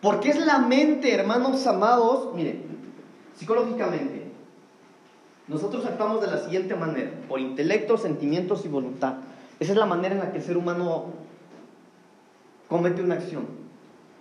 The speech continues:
Intelecto, sentimientos y voluntad. Cualquier cosa que te platican, una instrucción, cualquier cosa llega número uno a tu intelecto, a tu mente.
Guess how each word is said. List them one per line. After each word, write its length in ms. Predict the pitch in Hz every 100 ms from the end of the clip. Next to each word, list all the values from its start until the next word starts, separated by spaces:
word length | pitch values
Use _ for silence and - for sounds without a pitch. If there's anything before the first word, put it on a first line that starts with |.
| - -
Intelecto, 720 | 151 151 156 196 - 233 233
sentimientos 560 | 214 143 151 170 180 185 -
y 60 | 151
voluntad. 380 | 135 127 117 - - - - - - - - -
Cualquier 340 | 165 233 233
cosa 240 | 226 240 247
que 100 | 180
te 120 | -
platican, 640 | 160 143 - 240 240 202
una 120 | 190
instrucción, 500 | 190 190 - - 220
cualquier 440 | 220 175 175 254 262
cosa 280 | 262 254 214
llega 200 | 214 196
número 380 | 233 262 240
uno 200 | 233 262
a 80 | 262
tu 60 | 175
intelecto, 440 | 143 147 139 -
a 40 | -
tu 140 | 151
mente. 380 | 170 170 165